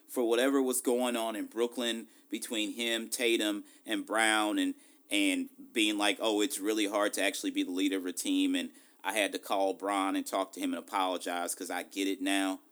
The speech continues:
At that point, that was mending fences.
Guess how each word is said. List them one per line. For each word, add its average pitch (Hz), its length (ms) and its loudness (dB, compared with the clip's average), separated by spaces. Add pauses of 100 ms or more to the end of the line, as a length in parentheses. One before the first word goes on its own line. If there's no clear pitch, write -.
(600)
At 120 220 -2
that 180 220 4
point, 175 580 -4
that 147 240 2
was 180 180 2
mending 127 460 2
fences. - 760 -4